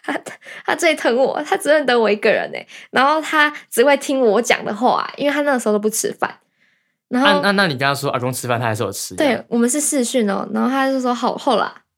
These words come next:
Speaker 1: 这样。
Speaker 2: 哦。
Speaker 1: 对啊，然后那一次我爸就知道，就是我阿公他就是在医院做了禁忌以后，然后他就马上回去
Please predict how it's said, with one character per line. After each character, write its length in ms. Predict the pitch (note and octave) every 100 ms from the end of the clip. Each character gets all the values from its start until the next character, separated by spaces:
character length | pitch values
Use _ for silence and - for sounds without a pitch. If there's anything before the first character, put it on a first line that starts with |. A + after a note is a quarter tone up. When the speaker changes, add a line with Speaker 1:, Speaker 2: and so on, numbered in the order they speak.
| _
Speaker 1:
这 80 | -
样。 160 | - A3+ _ _ _ _
Speaker 2:
哦。 480 | G#2+ G2+ G#2+ A2+ G#2+
Speaker 1:
对 80 | G2+
啊， 260 | C4+ A#3 A3+
然 120 | A#3+
后 240 | D4+ D4+ D4+ - - -
那 100 | D4+
一 100 | D#4
次 480 | - D#4+ C#4 C4+ -
我 100 | A#3+
爸 340 | A3+ D4 C4+ C4
就 440 | - C4+ - - _ _ _ -
知 200 | - B3+
道， 180 | B3+ A3
就 80 |
是 80 | A3+
我 140 | A#3 -
阿 80 |
公 340 | - G#3+ G#3 G#3+
他 320 | A#3 A3 A#3 - _ _ _ _ _ _ -
就 80 | C4+
是 140 | C4
在 200 | B3 C4
医 120 | B3
院 200 | A#3 A#3+
做 220 | G#3+ A#3+ G3+
了 220 | F#2 - _
禁 240 | - B3 G#3
忌 160 | A#3
以 100 | G3+
后， 260 | G#3 - G#3+
然 120 | G#3+
后 60 | A3+
他 40 |
就 100 | C4
马 160 | C4 A#3
上 140 | A#3
回 140 | A#3 -
去 340 | - A#3+ G#3+